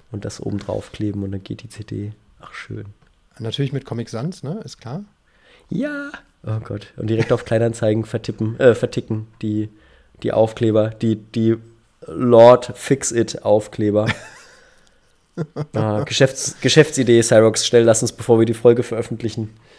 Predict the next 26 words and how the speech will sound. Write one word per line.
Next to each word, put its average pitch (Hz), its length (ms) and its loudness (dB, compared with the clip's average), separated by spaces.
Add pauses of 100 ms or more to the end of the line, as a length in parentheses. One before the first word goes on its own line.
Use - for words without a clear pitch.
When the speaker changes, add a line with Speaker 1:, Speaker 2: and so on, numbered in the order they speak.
(280)
Speaker 2:
Ja. 131 160 -4 (220)
Speaker 1:
äh, 110 300 -6 (360)
Millionen 135 840 8
scheffeln. 104 640 2 (600)
Speaker 2:
Sehr - 580 -16
gut. 92 280 -12 (600)
Speaker 1:
Äh, - 80 -12 (340)
Speaker 2:
Mach 110 180 -10
mal. 85 180 -10 (760)
Speaker 1:
ja. 131 80 -12 (100)
Speaker 2:
Ich 98 120 -2
hab 135 120 -4
schon, 147 160 -4
ich - 80 -8
hab 120 60 6
Speaker 1:
Wollen 151 80 10
Speaker 2:
schon, 190 80 8
Speaker 1:
wir 180 60 6
Speaker 2:
ich - 100 -6
hab 104 80 -8
schon 120 120 -8
so 107 80 -12
viel 107 160 -12
zu - 120 -14
tun. 95 220 -12 (260)
Ja? 127 320 -4